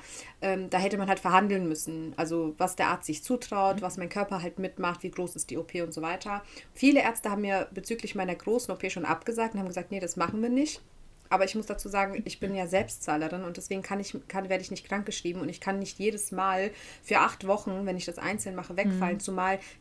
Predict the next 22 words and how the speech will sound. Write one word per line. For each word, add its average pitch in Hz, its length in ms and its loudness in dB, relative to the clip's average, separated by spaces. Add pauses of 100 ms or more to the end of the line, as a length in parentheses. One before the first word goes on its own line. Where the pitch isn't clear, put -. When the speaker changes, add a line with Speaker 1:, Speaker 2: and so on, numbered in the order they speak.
Speaker 1:
die - 40 -10
Kosten 202 380 0
damit 202 300 2
auch 185 120 -4
steigen. 202 540 -2
Also 180 200 -8
du 196 40 -2
musst 190 220 -6
jedes 220 280 2
Mal 202 140 -2
die 202 80 -6
Narkose 190 400 0
extra 196 280 -6
zahlen, 202 340 -2
du 196 40 -2
musst 180 220 -8
jedes 220 320 -2
Mal 202 160 -2
den 202 140 -8
Aufenthalt 196 420 -4
extra 202 280 -8
zahlen, 208 280 0